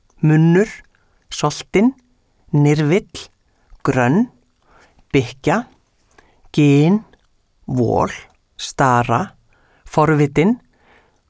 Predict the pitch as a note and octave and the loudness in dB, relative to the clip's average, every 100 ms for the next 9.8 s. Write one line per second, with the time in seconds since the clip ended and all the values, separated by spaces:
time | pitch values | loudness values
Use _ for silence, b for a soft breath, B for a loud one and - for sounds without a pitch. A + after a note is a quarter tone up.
0 | _ - - C3 B2+ C3 - G3 A#3+ - | _ -12 -2 0 0 -2 -2 -2 -2 -4
1 | - _ _ _ _ _ _ D3+ C#3+ C#3 | -10 _ _ _ _ _ _ 0 0 0
2 | G#3 - - _ _ _ _ _ - D3+ | -2 -6 -20 _ _ _ _ _ -2 0
3 | D3 - F3+ F#3 G3 B3 B3 - _ _ | 0 -2 -2 -2 -2 -2 -4 -6 _ _
4 | _ _ _ - D3 D#3 E3+ A3+ - - | _ _ _ -4 0 2 2 -2 -4 -20
5 | _ _ _ _ _ _ - C#3 C3 C3 | _ _ _ _ _ _ -2 0 0 0
6 | C#3 F#3 - - _ _ _ _ _ - | -2 -4 -12 -20 _ _ _ _ _ -4
7 | C#3+ C3+ D3 G#3+ - _ b b b b | -2 0 0 0 -4 _ b b b b
8 | b - A2+ G#2+ B2 F#3 A3+ _ _ _ | b -6 -2 -2 -2 -4 -4 _ _ _
9 | - B2+ C#3 - D3 C#3+ F3+ | -4 -2 0 0 0 2 -2